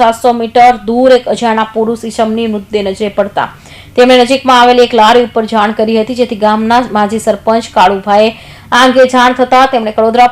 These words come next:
પોલીસને જાણ કરાવતા કડોદરા પોલીસની ટીમ ઘટના સ્થળે ખસી આવી હતી.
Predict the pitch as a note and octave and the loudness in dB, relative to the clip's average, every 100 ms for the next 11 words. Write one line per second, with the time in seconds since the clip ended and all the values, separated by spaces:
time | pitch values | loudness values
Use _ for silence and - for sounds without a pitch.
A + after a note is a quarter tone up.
0 | A3+ A3 G#3+ A3+ G#3+ A3 A3 A3 G#3 G#3+ | 0 -4 -6 -8 -4 -4 -2 0 0 0
1 | G#3+ G#3+ A3 G#3+ G#3 G#3 - A3+ A3 G#3 | -2 0 0 0 -2 -6 -6 -8 -6 -6
2 | G3+ G#3 G#3 G#3+ A3+ G3+ G3+ G3+ A3 F#3+ | -6 -4 -2 -2 -4 -6 -6 -8 -2 -2
3 | F#3 G3 F#3+ C#4+ | 0 -2 -4 -6